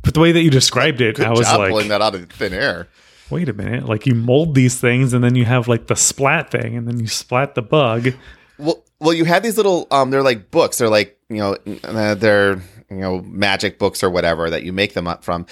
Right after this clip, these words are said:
Speaker 2: And, but then each of the books has stats that go with them, like, like a stat card that goes with them. Um, but it's, it's just really cool. And I think that, like, they both love Play-Doh.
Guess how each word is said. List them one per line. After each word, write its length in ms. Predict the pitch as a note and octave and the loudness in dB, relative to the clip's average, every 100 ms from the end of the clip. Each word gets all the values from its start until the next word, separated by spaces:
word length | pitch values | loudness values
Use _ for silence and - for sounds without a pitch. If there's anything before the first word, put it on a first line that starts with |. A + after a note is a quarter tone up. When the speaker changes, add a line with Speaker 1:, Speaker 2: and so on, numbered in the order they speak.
| - | -8
Speaker 2:
And, 140 | - A2 | -2 0
but 100 | G#2+ | 2
then 140 | B2 | 0
each 220 | B2 C#3 C#3 | 0 -2 0
of 60 | |
the 80 | A2 | 0
books 300 | F2+ B2 - | 2 -2 -2
has 440 | - G#2+ G2 F2+ - | -2 0 2 0 -4
stats 400 | - - A2 - | -6 -2 -2 0
that 140 | G2 D#2 | -4 -4
go 100 | F2 | -4
with 260 | F2 F#2 | -4 -6
them, 300 | - C#2 - _ - | -6 -8 -10 _ -8
like, 260 | F2 - _ - | -8 -8 _ -12
like 140 | F#2 | -8
a 60 | F2 | -4
stat 260 | - F#2 - | -2 -2 -2
card 140 | E2 | -6
that 100 | D2 | -6
goes 160 | D2+ - | -12 -12
with 100 | D#2 | -14
them. 220 | A1+ - - - - G2+ | -16 -18 -20 -20 -6 0
Um, 300 | F#2 F2+ F2+ | 2 0 2
but 160 | C3+ | 2
it's, 300 | D3+ - - | 0 -2 -6
it's 200 | A2+ C3 | -4 -2
just 180 | G3+ F#3+ | -2 -2
really 240 | C#3+ D#3+ D3 | 0 0 0
cool. 260 | C#3+ C3 | 0 0
And 80 | F#2 | 2
I 120 | F#2 | -2
think 260 | - A#2+ A#2+ | -2 -6 0
that, 460 | A#2 A2 G2+ - - _ | 2 2 0 -4 -18 _
like, 140 | A#2 G#2 | -4 0
they 120 | C3 | -2
both 360 | G#2+ G#2+ A#2 A2 | 0 0 0 -4
love 400 | F#2+ F#2 G2+ F#2+ | -2 0 0 -2
Play-Doh. 540 | G2+ F2 D2+ C#2+ | -2 -2 -2 -6